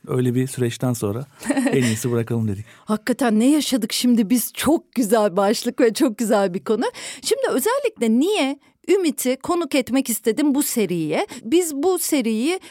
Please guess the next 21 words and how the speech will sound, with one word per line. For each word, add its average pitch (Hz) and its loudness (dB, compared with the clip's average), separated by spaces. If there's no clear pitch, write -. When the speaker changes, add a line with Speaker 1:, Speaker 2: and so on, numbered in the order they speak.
Speaker 2:
agesa 294 0
hayat 302 0
ve 285 2
emeklilikle 269 0
yapıyoruz. 185 -2
Yaşlılık, 320 0
yaş 294 2
almak, 302 0
gençlik, 311 0
bunları 381 2
da 254 2
tartışıyoruz. 190 -4
Çok 539 -4
güzel 294 0
bir 302 0
yazı 262 2
yazdı 165 -2
Ümit. 190 -4
Sosyal 349 0
medyada 220 2
yükselen 285 0